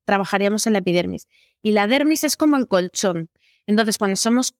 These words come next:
jóvenes, ese colchón está muy mullidito porque tiene alto contenido en agua y mucho colágeno y hialurónico, que eso lo fabrican unas células que están en la dermis que se llaman fibroblastos.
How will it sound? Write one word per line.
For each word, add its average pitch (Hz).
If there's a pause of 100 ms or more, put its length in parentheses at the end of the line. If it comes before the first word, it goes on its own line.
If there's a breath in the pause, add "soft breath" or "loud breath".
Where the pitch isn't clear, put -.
(120)
jóvenes, 269
ese 254
colchón 247
está 240
muy 226
mullidito 202
porque 202
tiene 208
alto 208
contenido 190
en 180
agua 240
y 220
mucho 214
colágeno 208
y 196
hialurónico, 175 (340)
que -
eso 240
lo 240
fabrican 240
unas 233
células 226
que -
están 220
en 220
la 202
dermis 233
que 233
se 208
llaman 233
fibroblastos. 170